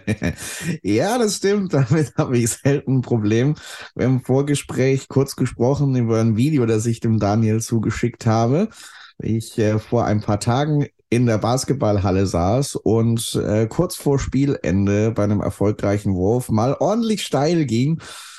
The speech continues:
Ähm, das war nicht bei allen in unserer Sitzreihe so, kann ich sagen. Also wär lustig gewesen, so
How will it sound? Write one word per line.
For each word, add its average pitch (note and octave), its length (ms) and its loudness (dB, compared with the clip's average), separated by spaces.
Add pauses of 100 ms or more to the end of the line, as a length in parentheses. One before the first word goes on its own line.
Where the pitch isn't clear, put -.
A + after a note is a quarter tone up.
(400)
Ähm, A#2+ 460 0
das C3+ 240 0
war E3 140 2
nicht A3+ 220 0
bei F#3 180 -2
allen F#3+ 300 0
in C3 140 0
unserer B2 380 0
Sitzreihe G#2 640 0
so, G2+ 240 0
kann G#2 220 0
ich A2+ 140 0
sagen. G2+ 340 0
Also B2+ 360 2
wär C3 260 0
lustig G3 520 -2
gewesen, C3+ 540 0
so D3+ 480 0